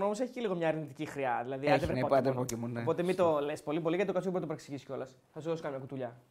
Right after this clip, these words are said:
Speaker 1: άμα σε βρει μπροστά σου. Λοιπόν, πάμε. Παρότι έχουμε τρεις χιλιάδες βέβαια, αλλά εντάξει, είναι και δύο παρά.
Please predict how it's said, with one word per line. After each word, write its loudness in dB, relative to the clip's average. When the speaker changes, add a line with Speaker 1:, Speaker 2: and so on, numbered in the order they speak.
Speaker 1:
άμα -12
σε -12
βρει -6
μπροστά -12
σου. -20
Λοιπόν, 8
πάμε. 10
Παρότι 8
έχουμε 4
τρεις -2
χιλιάδες 4
βέβαια, 2
αλλά 0
εντάξει, -4
είναι -4
και -4
δύο -2
παρά. -2